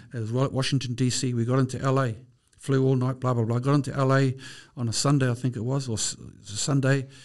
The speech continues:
uh, and then we heard that, uh, one of the Ngāti Porou leaders, Api Mahuika, was on his last legs.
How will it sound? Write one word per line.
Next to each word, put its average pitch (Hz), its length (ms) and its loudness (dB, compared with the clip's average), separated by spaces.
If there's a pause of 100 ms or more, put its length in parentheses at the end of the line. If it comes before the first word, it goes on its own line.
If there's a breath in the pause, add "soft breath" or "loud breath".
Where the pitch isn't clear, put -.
(220 loud breath)
uh, 113 280 -2
and 123 120 4
then 120 440 2
we 117 160 0
heard 135 240 4
that, 123 180 0
uh, 113 400 -2
one 120 160 0
of 113 80 -2
the 113 80 -2
Ngāti 117 400 0
Porou 139 260 0
leaders, 127 300 -6
Api 127 300 -4
Mahuika, 131 560 0 (420 loud breath)
was 120 300 -2
on 123 120 4
his 117 140 0
last 123 320 0
legs. - 440 -4